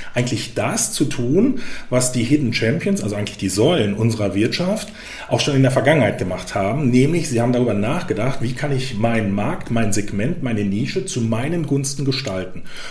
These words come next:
Und genau das muss ich heute auch tun, aber im Kontext von Responsibility und Sustainability. Das ist die große Herausforderung. Wie sieht meine Business-Zukunft aus? Und wenn ich diese Business-Zukunft gestaltet habe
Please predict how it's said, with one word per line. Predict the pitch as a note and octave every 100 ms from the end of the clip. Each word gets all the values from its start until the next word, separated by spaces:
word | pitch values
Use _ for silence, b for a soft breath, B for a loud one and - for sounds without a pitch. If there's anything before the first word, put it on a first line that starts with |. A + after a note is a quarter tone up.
| -
Und | G#2
genau | B2 D3+
das | F#3 D#3 -
muss | D#3
ich | D3 -
heute | C#3 C3+
auch | C#3 D3+
tun, | - G#2 C3
aber | B2 A#2 A2+
im | G#2+
Kontext | G#2 C3 D#3 F3+ E3+ -
von | C#3
Responsibility | B2+ C3 C#3+ C3 A#2+ A#2 A#2 B2+
und | A#2+
Sustainability. | - - - G2+ F#2 F2+ F2+ - F3+ B B B B B B B B -
Das | C3+ A#3
ist | A#3
die | F3
große | C3+ E3+ D#3+
Herausforderung. | C#3 A2+ A#2 - G2+ F#2+ G2
Wie | A2+ G3+
sieht | A3 -
meine | A#2 A2 D3+
Business-Zukunft | C#3 B2+ A#2 - - F#2+ E2+
aus? | - E2 -
Und | -
wenn | G2+
ich | F#2
diese | - G#3+ C4+
Business-Zukunft | - G3 G#3+ G3 - - C3+ G2+ - - -
gestaltet | - - G3 - A#2+ A2
habe | F2 E2 E2+